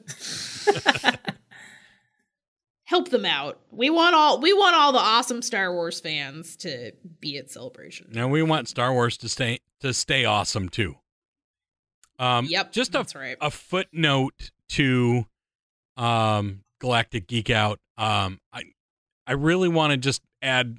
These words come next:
Speaker 2: my quick comment on, uh, the way, um, Kelly Marie Tran has been harassed, I suppose, on social media. And, um, you know, that's something we definitely don't condone as,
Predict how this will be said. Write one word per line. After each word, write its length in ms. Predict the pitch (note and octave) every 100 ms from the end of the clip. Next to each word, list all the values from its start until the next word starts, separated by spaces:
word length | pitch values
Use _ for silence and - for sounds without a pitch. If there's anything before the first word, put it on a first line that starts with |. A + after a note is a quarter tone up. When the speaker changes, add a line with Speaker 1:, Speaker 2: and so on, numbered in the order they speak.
| -
Speaker 2:
my 240 | A#2+ B2
quick 300 | - C#3+ -
comment 480 | - G#2+ G#2+ G2 F#2+ -
on, 340 | G2 G2 G2
uh, 300 | F#2+ F#2 F2+ F2 _ _ _ _ _ -
the 60 | A2+
way, 680 | G#2+ A2 A2 A2+ A2 G#2+ - _ _
um, 580 | G#2+ G#2+ G2 F#2+ F#2 F2+ -
Kelly 300 | A#2+ A2 G#2+
Marie 400 | G2+ G2 G2+ G2
Tran 520 | - A2 G2+ G2 G2
has 140 | F2+
been 440 | - G2+ F#2+ F#2 F2+ _ _ _ _ _ _ _
harassed, 680 | - A2+ G2 A2 F#3 - _ _
I 100 | -
suppose, 580 | D#3+ D3 E3 G3 A#3 - _ -
on 160 | A2+
social 380 | A2+ D3 C#3 D3+
media. 460 | B2 B2+ D3+ E3+ A3+ _ _ _
And, 480 | - A2+ A2 A2 A2
um, 460 | A2 G#2+ G#2 G2+ G2+ _ _
you 300 | G2+ A2 A2
know, 120 | G#2+
that's 260 | G#2+ A#2 -
something 340 | B2 B2 G#2+
we 120 | A#2+
definitely 580 | A2+ A#2+ A#2 C3 G2 A#2
don't 400 | G#2 G#2+ A2 -
condone 580 | - G2 F#2 G2 A2 C#3
as, 340 | A2 F#2+ -